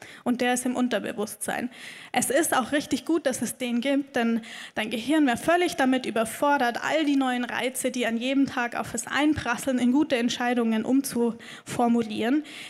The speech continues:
wenn es das bewusst machen müsste. Deswegen versucht unser Gehirn, die Komplexität der Welt zu reduzieren,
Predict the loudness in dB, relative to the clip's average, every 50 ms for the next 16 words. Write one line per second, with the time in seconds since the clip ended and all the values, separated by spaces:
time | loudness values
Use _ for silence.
0 | -4 0 2 2 4 2 2 0 -2 -2 -2 -4 -4 -6 -6 -6 -4 -2 -2 -2
1 | -2 -4 -8 -8 -8 -8 -8 -6 -8 -6 -6 -4 -6 -6 -8 -8 -8 -8 -8 -8
2 | -12 -14 -12 -6 -4 -4 -4 -2 0 0 2 2 2 2 2 2 2 2 2 2
3 | 2 2 2 2 4 4 2 0 0 -2 2 2 4 4 4 2 2 -2 -2 0
4 | 2 2 4 2 2 0 0 0 0 0 0 0 0 0 0 0 2 0 0 2
5 | 2 0 0 0 0 -2 -2 -2 -2 -2 -4 -4 -4 -8 -6 -6 -6 -2 0 0
6 | 2 0 0 -2 -2 -2 -2 -2